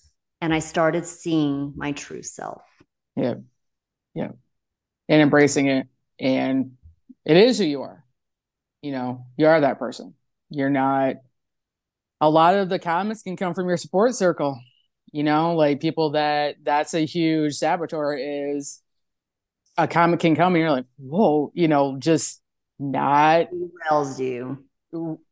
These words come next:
Speaker 2: big time, 'cause, you know, this person could be in your life for many years, a friend, your own family member, um, the unexpected, you
Speaker 1: Yep.
Speaker 2: know?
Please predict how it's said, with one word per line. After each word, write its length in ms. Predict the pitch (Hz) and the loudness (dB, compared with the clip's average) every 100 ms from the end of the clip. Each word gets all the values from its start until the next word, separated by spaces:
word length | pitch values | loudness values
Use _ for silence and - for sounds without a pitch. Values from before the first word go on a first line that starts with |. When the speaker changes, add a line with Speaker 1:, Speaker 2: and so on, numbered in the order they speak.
| 175 | 0
Speaker 2:
big 400 | 165 165 165 170 - | 6 8 8 6 2
time, 280 | 156 151 | 0 0
'cause, 300 | 143 165 147 - | 2 0 0 -6
you 100 | 160 | -4
know, 100 | 139 | -2
this 160 | 170 | -2
person 320 | - 170 135 147 | 0 -2 -2 -6
could 160 | 147 | -6
be 160 | 147 147 | -4 -4
in 60 | |
your 120 | 143 143 | -4 -2
life 320 | 175 170 165 | 0 0 -2
for 140 | 151 | -8
many 240 | 143 143 143 | -8 -6 -6
years, 580 | 151 165 165 165 151 | -2 0 2 0 -2
a 80 | 139 | -8
friend, 460 | - 160 156 156 151 | -8 -4 -2 -2 -4
your 220 | 139 139 | -4 -4
own 120 | 139 | -4
family 360 | 151 151 147 147 | -2 -2 0 -2
member, 520 | 143 147 143 143 147 _ _ _ _ _ | -2 -2 -2 -2 -4 _ _ _ _ _
um, 720 | 147 139 131 127 131 131 127 127 _ _ _ _ _ _ _ _ _ _ _ _ _ _ - | 2 4 4 2 -2 -4 -6 -12 _ _ _ _ _ _ _ _ _ _ _ _ _ _ -8
the 320 | 160 151 180 | 0 4 6
unexpected, 840 | 165 160 139 - 151 143 - - - _ _ _ _ _ | 6 4 0 0 0 0 -4 -16 -18 _ _ _ _ _
you 120 | 175 | -6
Speaker 1:
Yep. 80 | 147 | -4
Speaker 2:
know? 320 | 135 131 - | -4 -6 -10